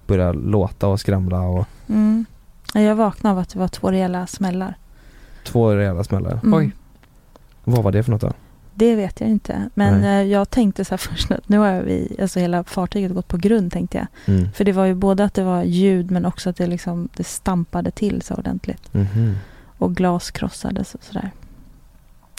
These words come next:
Speaker 2: I den här kafeterian. Men, eh,
Speaker 1: För,
Speaker 2: alltså
Speaker 1: för att det vinglar så mycket, gungar så mycket i
Speaker 2: Ja.
Speaker 1: båten? Ja.
Speaker 2: Eh, ja, eller den här smällen då, för det var ju
Speaker 1: Ja.
Speaker 2: inte, så var det ju inte, utan när båten gungar så följer det med vågorna hela vägen.
Speaker 1: Ja.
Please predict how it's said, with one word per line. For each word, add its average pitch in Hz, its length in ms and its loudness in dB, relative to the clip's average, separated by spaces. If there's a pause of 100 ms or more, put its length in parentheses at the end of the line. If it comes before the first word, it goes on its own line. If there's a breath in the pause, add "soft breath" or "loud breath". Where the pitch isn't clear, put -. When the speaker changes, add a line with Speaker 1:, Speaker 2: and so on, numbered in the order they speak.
Speaker 2:
I - 40 -6
den 185 80 4
här 175 80 2
kafeterian. - 500 -6 (160)
Men, 190 320 2
eh, 175 60 -2 (600)
Speaker 1:
För, 117 120 2
Speaker 2:
alltså 101 140 -2
Speaker 1:
för 117 80 2
att 101 120 2
det 98 140 2
vinglar 92 520 2
så 110 80 0
mycket, 107 340 0 (160)
gungar 92 300 2
så 101 80 -2
mycket - 220 -2
i - 120 -8
Speaker 2:
Ja. - 180 2
Speaker 1:
båten? 226 220 0 (100)
Ja. 196 100 2 (380)
Speaker 2:
Eh, 196 260 2 (160)
ja, 202 180 2
eller 202 200 2
den 196 160 2
här 180 100 0
smällen 214 420 0
då, 175 80 -2
för 185 120 -6
det 190 80 2
var 202 120 0
ju 190 80 0
Speaker 1:
Ja. 185 100 2
Speaker 2:
inte, - 120 -4
så 196 160 -2
var 190 120 2
det 185 40 2
ju 190 60 2
inte, 185 180 -2
utan 180 360 -2
när 180 200 2
båten 185 440 0
gungar 190 380 2
så 185 120 -6
följer 180 340 -2
det 180 80 0
med 202 260 0
vågorna 180 360 -4
hela 185 260 -4
vägen. - 380 -8
Speaker 1:
Ja. 101 180 4